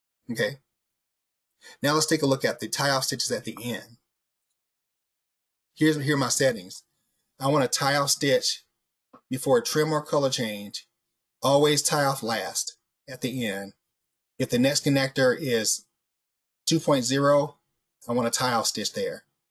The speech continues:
And for my method here of stitching, I'm gonna choose the center method here for my lock stitch because it does a running stitch, okay? And it's thinner, and it's, um, you don't see it as, as much as you would see this little X here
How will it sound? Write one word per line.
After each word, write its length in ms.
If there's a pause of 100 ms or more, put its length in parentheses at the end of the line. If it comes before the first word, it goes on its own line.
(280)
And 80
for 100
my 140
method 400
here 140
of 80
stitching, 600 (300)
I'm 100
gonna 140
choose 320
the 120
center 340
method 340
here 120
for 120
my 120
lock 280
stitch 360
because 180
it 140
does 280
a 180
running 340
stitch, 460 (840)
okay? 360 (680)
And 100
it's 200
thinner, 580 (260)
and 220
it's, 360
um, 380 (360)
you 80
don't 140
see 220
it 60
as, 220
as 240
much 260
as 120
you 80
would 80
see 280
this 240
little 200 (100)
X 320
here 320